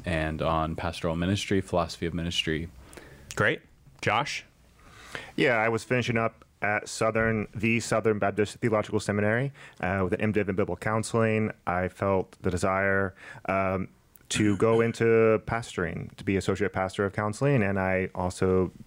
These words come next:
Speaker 3: realized that I wanted to know a deeper understanding of ecclesiology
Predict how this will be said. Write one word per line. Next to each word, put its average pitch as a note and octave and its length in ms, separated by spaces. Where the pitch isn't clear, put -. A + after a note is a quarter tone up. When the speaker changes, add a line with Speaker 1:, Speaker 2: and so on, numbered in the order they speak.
Speaker 3:
realized G2+ 440
that G2 60
I G2 80
wanted G2 320
to G2+ 120
know G2+ 160
a G2 60
deeper G2+ 300
understanding G2+ 440
of F2+ 120
ecclesiology A2 880